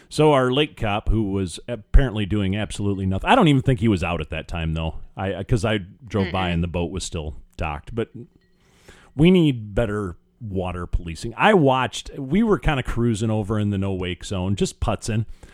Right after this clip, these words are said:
Speaker 1: and there was a speedboat coming up behind me towing some tubers. Okay, happens all the time. But we're right by the no-wake buoy. We're probably fifty feet from it, on the inside of it. He's coming up on the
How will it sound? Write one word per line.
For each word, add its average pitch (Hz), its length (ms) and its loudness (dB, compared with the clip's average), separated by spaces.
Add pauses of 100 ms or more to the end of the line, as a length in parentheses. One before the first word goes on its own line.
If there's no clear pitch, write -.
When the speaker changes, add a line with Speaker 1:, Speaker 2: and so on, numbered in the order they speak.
(320)
Speaker 1:
and 165 220 0
there 196 80 2
was 170 120 0
a 160 60 -2
speedboat 117 520 -2
coming 110 200 -2
up 110 80 -4
behind 101 260 -2
me 101 120 0
towing 104 320 0
some 104 160 0
tubers. 69 500 -6 (460)
Okay, 92 480 -2 (240)
happens 95 320 0
all 107 120 2
the 170 80 0
time. 131 340 0 (600)
But - 220 -4 (280)
we're 160 180 2
right 180 380 0
by 147 300 0
the 123 160 4
no-wake 113 640 4
buoy. 78 480 -6 (840)
We're 131 240 6
probably 113 640 0
fifty 123 340 0
feet 98 280 -6
from 80 200 -6
it, 80 140 -6 (100)
on 98 180 0
the 85 80 -2
inside 127 500 2
of 76 80 -10
it. 85 160 -10 (440)
He's 247 320 -2
coming 135 300 2
up 117 160 -2
on 110 140 0
the 98 120 -2